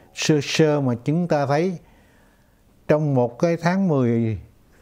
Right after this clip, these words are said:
ha, tháng tư không đó, mà chín chục ngàn người lao động của Việt Nam bị thất nghiệp, bị thất nghiệp. Lao động Việt Nam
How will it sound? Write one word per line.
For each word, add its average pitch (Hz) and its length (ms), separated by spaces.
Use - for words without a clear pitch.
ha, 156 260
tháng 170 160
tư 190 260
không 160 300
đó, 180 100
mà 127 140
chín 254 540
chục - 280
ngàn 123 500
người 113 260
lao 131 240
động 117 260
của 135 120
Việt 117 240
Nam 120 260
bị 110 180
thất - 280
nghiệp, 101 220
bị 107 180
thất 135 240
nghiệp. 95 220
Lao 170 260
động 156 240
Việt 147 220
Nam 170 260